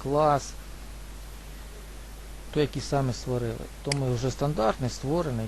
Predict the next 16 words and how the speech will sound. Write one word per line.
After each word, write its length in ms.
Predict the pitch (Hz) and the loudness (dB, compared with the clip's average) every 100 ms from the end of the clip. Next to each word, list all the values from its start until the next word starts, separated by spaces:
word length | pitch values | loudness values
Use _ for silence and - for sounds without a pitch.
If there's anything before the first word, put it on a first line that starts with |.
| - | -2
клас 320 | 117 120 120 117 | 2 2 2 -2
був 120 | 120 113 113 123 | -6 -6 -6 -4
і 40 | |
об'єкти 520 | 113 113 117 113 - 123 | -4 -2 -4 -4 -4 -4
ми 420 | 113 - - - 220 | -4 -6 -2 4 6
<clears throat> 100 | 180 135 117 123 | 6 2 -2 -4
використовували. 840 | - 131 127 - 127 - - - - - - - - - - - - - - - - - - - - - | -2 -4 -4 -6 -4 -4 -4 -6 -8 -10 -12 -12 -12 -12 -12 -12 -10 -10 -10 -10 -12 -12 -12 -12 -12 -4
Так. 200 | 147 - - - - - - - - - - - - - - | 0 0 -4 -12 -12 -12 -12 -12 -12 -12 -12 -12 -12 -8 0
Нам 220 | 151 202 | 2 4
пише, 560 | - 165 120 - 131 127 - | 4 2 2 0 -2 -2 -4
щось 240 | - 180 151 | -4 -2 0
воно 360 | 139 135 127 - 143 | 0 2 0 0 2
не 60 | 151 | 4
може 260 | 202 160 | 4 4
знайти 320 | 156 147 165 | 2 2 0
символ 580 | 147 - 170 143 127 120 | -2 0 0 2 2 2